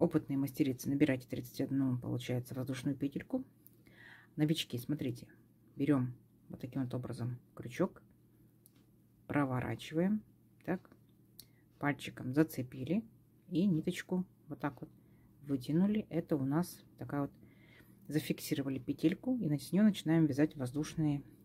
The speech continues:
петельки. Слышали, да, такое понятие, как цепочка? Мы будем вязать цепочку из тридцати одной воздушной петельки. Захватили ниточку и в петельку. Раз. Захватили ниточку, в петельку.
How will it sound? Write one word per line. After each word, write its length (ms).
петельки. 400
Слышали, 340
да, 220
такое 420
понятие, 320
как 240
цепочка? 580
Мы 100
будем 240
вязать 240
цепочку 480
из 160
тридцати 360
одной 200
воздушной 420
петельки. 480
Захватили 540
ниточку 640
и 280
в 60
петельку. 500
Раз. 280
Захватили 560
ниточку, 560
в 20
петельку. 480